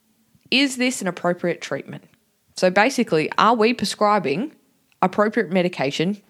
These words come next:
for the problem or appropriate medication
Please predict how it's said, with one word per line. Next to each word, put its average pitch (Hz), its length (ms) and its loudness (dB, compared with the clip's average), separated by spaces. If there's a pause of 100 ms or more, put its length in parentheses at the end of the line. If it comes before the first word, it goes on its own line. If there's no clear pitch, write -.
(140)
for 180 260 0
the 175 80 -4
problem 151 440 -4 (360)
or 160 380 2 (120)
appropriate 190 400 0
medication 160 680 -2